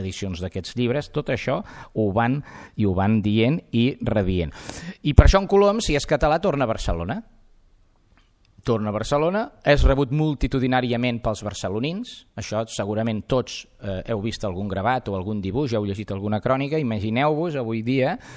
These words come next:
o aquella època, no?, que en Colom és genovès, els mariners són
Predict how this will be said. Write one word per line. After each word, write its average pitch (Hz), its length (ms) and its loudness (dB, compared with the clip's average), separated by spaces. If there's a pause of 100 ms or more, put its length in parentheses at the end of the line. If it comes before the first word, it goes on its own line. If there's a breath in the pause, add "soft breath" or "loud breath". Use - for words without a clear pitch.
(340 loud breath)
o 107 140 2
aquella 104 340 0
època, 123 320 2
no?, 143 140 0 (180)
que 123 140 4 (100)
en 123 240 0
Colom 151 240 2
és 185 80 2
genovès, 151 640 -2 (880 loud breath)
els 120 160 2
mariners 123 480 -2
són 170 160 -4